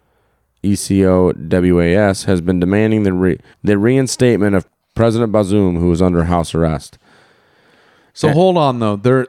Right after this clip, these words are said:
Speaker 2: this is also, there's apparently another regime that was toppled by its own military in another Western African country. What, I can't remember if it's, like, Burkina Faso or something like that.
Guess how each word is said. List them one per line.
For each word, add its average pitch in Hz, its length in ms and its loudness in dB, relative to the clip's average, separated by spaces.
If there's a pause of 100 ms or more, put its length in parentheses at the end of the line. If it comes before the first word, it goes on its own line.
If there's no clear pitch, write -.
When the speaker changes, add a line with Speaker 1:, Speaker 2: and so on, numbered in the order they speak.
Speaker 2:
this 151 220 0
is 135 120 2
also, 113 640 0 (760)
there's 117 180 0
apparently 143 480 2
another 120 380 2
regime 107 760 0 (680)
that 110 480 0
was 104 160 0
toppled 104 480 -2
by 101 440 0
its 107 200 -4
own 107 240 2
military 101 760 -2 (440)
in 101 120 -2
another 101 320 2
Western 110 380 0
African 107 400 -2
country. 113 380 -2
What, - 300 -10 (140)
I 120 140 -10
can't 143 200 -2
remember 107 400 -4
if 98 120 -10
it's, - 140 -8
like, 95 200 -4
Burkina 104 420 -6
Faso 98 440 -6
or 104 180 -4
something 110 240 -8
like 107 140 -10
that. 113 280 -8